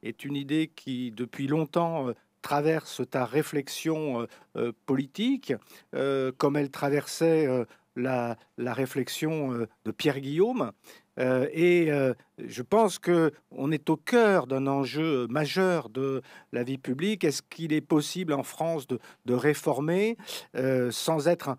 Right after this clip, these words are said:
révolutionnaire, sans vouloir tout, euh, chambouler ?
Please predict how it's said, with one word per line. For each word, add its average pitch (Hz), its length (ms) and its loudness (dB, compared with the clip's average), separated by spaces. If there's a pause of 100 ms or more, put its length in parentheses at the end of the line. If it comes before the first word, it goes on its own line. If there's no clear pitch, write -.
révolutionnaire, 156 1040 0
sans - 180 -2
vouloir 139 400 -2
tout, 175 360 -2
euh, 131 140 4
chambouler ? 135 600 0